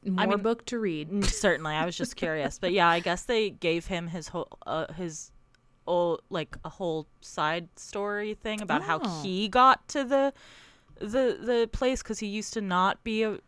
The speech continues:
Speaker 1: in the forest. He used to live in a park, I guess.
Speaker 2: Oh.
Speaker 1: And there's a whole other group of cats that are the park cats.
Speaker 2: Oh, I wanna read about the park cats. Maybe
Speaker 1: No.
Speaker 2: they're more interesting.
Speaker 1: No, I don't think we've been, we've been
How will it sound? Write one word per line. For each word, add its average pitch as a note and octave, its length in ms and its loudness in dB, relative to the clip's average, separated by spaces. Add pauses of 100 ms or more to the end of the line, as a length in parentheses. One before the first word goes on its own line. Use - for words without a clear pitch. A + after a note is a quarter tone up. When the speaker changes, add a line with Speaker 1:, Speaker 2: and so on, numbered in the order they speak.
(260)
Speaker 1:
in G#3+ 200 -2
the G#3+ 60 -4
forest. A3 460 -2
He G3+ 80 -6
used F#3+ 160 -6
to G3 80 -6
live G3 160 -2
in F#3+ 80 -4
a E3+ 60 -2
park, F#3+ 600 2
I C#4 120 0
guess. C#4+ 580 0
Speaker 2:
Oh. F#3+ 480 -4
Speaker 1:
And G3 220 0
there's F#3+ 180 2
a F#3 80 0
whole G#3+ 400 -4
other A3+ 300 0
group B3 240 -4
of B3 100 -4
cats A#3+ 340 0
that F#3 200 0
are E3 100 -2
the D#3 100 -10
park - 440 -2
cats. - 640 -2 (580)
Speaker 2:
Oh, - 60 0 (160)
I F#4+ 40 -10
wanna G4 160 -4
read G3+ 160 -2
about F3+ 200 -10
the - 60 -14
park D4 340 -4
cats. - 380 -10
Maybe A#3 180 0
Speaker 1:
No. A3+ 80 4
Speaker 2:
they're A3+ 160 4
more G#3 140 -2
interesting. E3+ 560 -6
Speaker 1:
No, G3 280 -2
I F#3 120 2
don't G3 260 -4
think G3 240 -6
we've F3+ 260 -4
been, F3+ 240 0
we've E3+ 220 -4
been F#3 240 -2